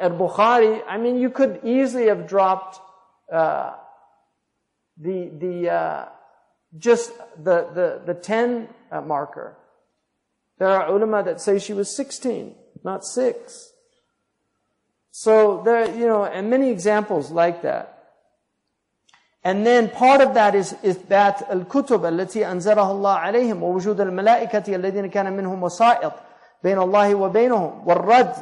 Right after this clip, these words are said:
على من كفر بشيء من ذلك، وينخرط في سلك هذا ما ورد في القرآن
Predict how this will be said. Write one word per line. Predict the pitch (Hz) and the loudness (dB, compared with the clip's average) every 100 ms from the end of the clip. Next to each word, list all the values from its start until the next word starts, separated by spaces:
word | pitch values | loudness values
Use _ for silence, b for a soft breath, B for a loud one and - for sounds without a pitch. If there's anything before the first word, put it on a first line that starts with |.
| - | -6
على | 151 185 | -4 -2
من | 190 185 | -4 -4
كفر | 220 214 196 | 0 2 2
بشيء | 180 180 220 | 0 -2 -2
من | 202 190 | -2 -4
ذلك، | 185 220 233 | 2 4 4
وينخرط | 202 190 190 190 - 214 240 254 254 | 0 -2 -2 -6 2 4 6 4 4
في | 208 175 202 | 0 0 -4
سلك | - 277 294 - | -2 0 0 -2
هذا | 240 220 220 202 | 0 2 2 2
ما | 190 | 0
ورد | 190 254 262 226 | 2 2 2 0
في | |
القرآن | 214 - 190 196 190 | -4 -4 -2 0 -2